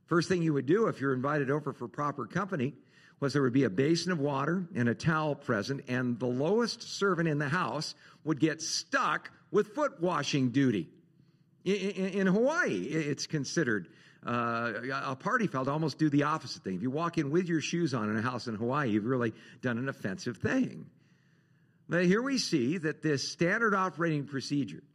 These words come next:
hadn't been followed. The disciples, so concerned about the pecking order, none of them were gonna be the least in that place and wash the other's feet. So who becomes the least? The greatest.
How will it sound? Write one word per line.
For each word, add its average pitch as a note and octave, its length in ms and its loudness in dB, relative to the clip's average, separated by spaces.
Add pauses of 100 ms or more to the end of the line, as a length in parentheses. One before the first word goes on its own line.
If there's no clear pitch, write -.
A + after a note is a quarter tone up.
(220)
hadn't C3 280 -4
been D#3+ 140 2
followed. F3 420 -2 (760)
The D3+ 80 0
disciples, E3+ 580 0
so C4+ 280 2
concerned G#3 420 -2
about E3 220 -2
the D#3+ 80 -8
pecking G#3+ 360 -2
order, B2+ 260 2 (200)
none C#4+ 340 4
of D4 120 0
them A2+ 160 2
were A#2+ 100 -2
gonna C#3+ 160 2
be C#3+ 160 2
the - 320 -4
least F#3+ 540 2
in C#3 220 0
that C3 260 -2
place A#2+ 480 -4 (160)
and F3 180 0
wash F#3 280 -2
the F#3+ 120 2
other's G#3 240 2
feet. D4+ 260 2
So F#3 520 2 (320)
who A3 260 2
becomes G#3+ 560 -2
the C3+ 100 -2
least? A#2 500 -2 (1000)
The C3+ 80 -4
greatest. B2 420 2